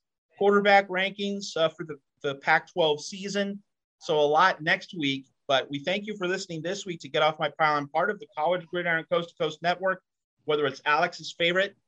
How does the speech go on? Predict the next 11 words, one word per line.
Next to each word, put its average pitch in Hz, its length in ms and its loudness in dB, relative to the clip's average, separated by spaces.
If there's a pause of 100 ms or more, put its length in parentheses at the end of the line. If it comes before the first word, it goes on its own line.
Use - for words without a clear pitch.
(160)
Pigskin 147 540 0
and 151 140 -6
Burnt 156 300 2
Ends 170 320 0
with 147 160 -20
Patrick 151 420 0
Netherton, 170 600 0
or 113 160 0
Big 147 280 -4
Twelve 160 260 -4
Breakdown 165 640 -2